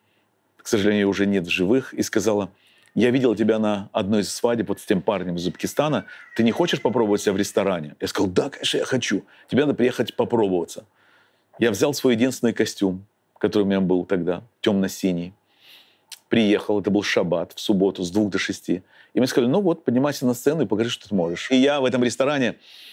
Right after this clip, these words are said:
э, сделал возможное и невозможное. То есть, начиная от кульбитов, сальто мортале, заканчивая, э,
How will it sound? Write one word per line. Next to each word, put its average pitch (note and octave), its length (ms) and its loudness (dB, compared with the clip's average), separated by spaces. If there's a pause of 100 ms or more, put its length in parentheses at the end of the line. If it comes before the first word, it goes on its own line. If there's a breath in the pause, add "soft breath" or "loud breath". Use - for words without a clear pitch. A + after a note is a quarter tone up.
(460 loud breath)
э, A#2 200 2
сделал A#2+ 280 2
возможное A2 420 0
и - 20 2
невозможное. E2 580 -2
То - 80 -2
есть, - 300 -2
начиная B2 360 0
от G2+ 120 -6
кульбитов, B2+ 760 0 (280)
сальто A#2 360 0
мортале, A2+ 540 0 (380 loud breath)
заканчивая, A2 720 2
э, G1+ 300 -4